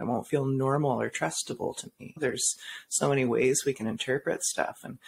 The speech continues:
a common term now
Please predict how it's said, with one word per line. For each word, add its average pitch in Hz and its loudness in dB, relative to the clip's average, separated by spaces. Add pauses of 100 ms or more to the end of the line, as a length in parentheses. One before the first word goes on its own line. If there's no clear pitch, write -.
(2000)
a 143 4
common 147 4
term 151 2
now 127 2